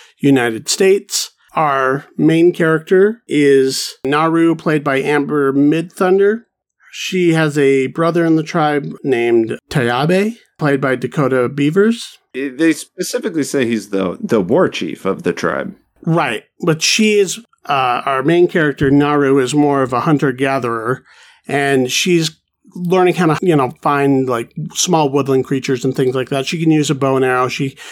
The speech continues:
Speaker 1: she can, uh, use a hatchet, and she's really good at sort of quickly coming up with solutions for, you know, finding things in the woods. And there's sort of a rite of passage in, in this community where at a certain age,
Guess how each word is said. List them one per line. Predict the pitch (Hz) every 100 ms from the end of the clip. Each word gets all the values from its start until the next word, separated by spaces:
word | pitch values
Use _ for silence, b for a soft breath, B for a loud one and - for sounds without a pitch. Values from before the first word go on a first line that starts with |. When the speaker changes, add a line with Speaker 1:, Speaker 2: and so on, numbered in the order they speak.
| B B
Speaker 1:
she | - - 185
can, | 175 165 147 143 151 _ _ _ _ -
uh, | - 143 147 139 131
use | 151 170 156
a | 143
hatchet, | 156 131 - 151 135 -
and | 135 135 135 131 135
she's | - 156
really | 160 202 190
good | 156 151
at | 151 - _ _ _ _
sort | - 131
of | 120 _ _ _ _
quickly | - 208 208 165
coming | 180 151 147
up | 139 131
with | 143
solutions | - 139 135 131 139 131 123
for, | - 143 135 127 123 B B
you | - 147
know, | 117
finding | - 143 143 135
things | 135 131 127 135
in | 123
the |
woods. | 120 120 120 - -
And | - 135 127 123 B B
there's | - 160
sort | 185 190
of |
a | 175
rite | 151 143
of | 131
passage | 147 123 123 135 139 - - _ _ -
in, | 147 131 123 123 - _ _ _
in | 147 143 131
this | 131 -
community | 147 185 226 156 131 120 120
where | 117 139 135 135 131 131 127 -
at | 135
a |
certain | 135 180 208
age, | 143 139 127 -